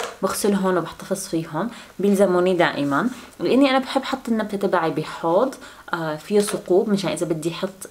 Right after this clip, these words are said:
آه، النبتة مثلًا بطاسة مي وأصقيها، آه، من، عن طريق الثقوب السفلية تبعها، هذا الشي بسهل علي كتير. وبعدها حطها بحوض، آه، مجرد للشكل، هذا مثلًا ما فيني حط فيه التربة، النبتة مباشرة،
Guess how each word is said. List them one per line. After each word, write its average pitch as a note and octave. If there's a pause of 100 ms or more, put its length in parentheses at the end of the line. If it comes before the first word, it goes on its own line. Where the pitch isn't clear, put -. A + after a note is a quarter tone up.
آه، D3 (360)
النبتة F3
مثلًا D#3+
بطاسة E3+
مي F3
وأصقيها، D#3+
آه، C3+
من، C#3 (220)
عن D3+
طريق E3
الثقوب D3 (340)
السفلية G3+
تبعها، E3 (200)
هذا F#3
الشي F#3+
بسهل E3
علي C#3+
كتير. B3 (280)
وبعدها D4+
حطها A#3+
بحوض، G3 (360)
آه، F3
مجرد G#3
للشكل، F#3+
هذا G#3
مثلًا A3
ما A#3+
فيني E3+
حط - (100)
فيه C#3 (600)
التربة، C3+
النبتة D3
مباشرة، D3+